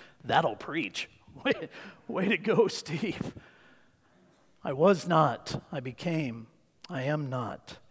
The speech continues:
I care not. There is no hope in that. A lot of Judaism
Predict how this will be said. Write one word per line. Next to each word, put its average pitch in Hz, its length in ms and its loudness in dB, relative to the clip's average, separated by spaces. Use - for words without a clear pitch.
I - 100 -8
care - 400 -6
not. - 400 -14
There 147 160 2
is 117 160 -8
no 120 200 -8
hope 110 280 -10
in 98 120 -16
that. 113 240 -12
A - 420 -12
lot 190 160 12
of 143 140 4
Judaism 147 640 2